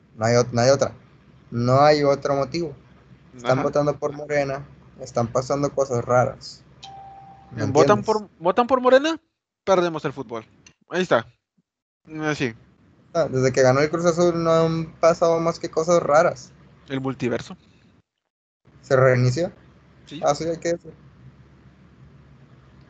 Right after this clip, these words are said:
Speaker 1: Como en Loki, que no pasó eso, pero véanla.
Speaker 2: Ay, maná.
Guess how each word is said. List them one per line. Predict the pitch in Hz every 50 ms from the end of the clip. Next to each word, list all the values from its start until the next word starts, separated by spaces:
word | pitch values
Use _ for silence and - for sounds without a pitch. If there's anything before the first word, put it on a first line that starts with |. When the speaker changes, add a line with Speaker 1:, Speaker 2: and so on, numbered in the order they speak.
| _ - - - _ _
Speaker 1:
Como | - 151 147 143
en | 143 147
Loki, | 175 185 190 - - - - - _ - - -
que | - 156
no | 156 165 160
pasó | - 170 165 - 170
eso, | 165 - 156 147
pero | - 147 139 127 131 - - - - - - - - - - - - _ - - - - - _ - _ -
véanla. | - 147 151 156 147 139 131 139 - - - - - - _ _ _ - _ _ _
Speaker 2:
Ay, | 123 123 147 143 135 151 190
maná. | 208 214 214 196 175 160 165 185 226 262 294 302 311 320 302 262 214 156 139 156 160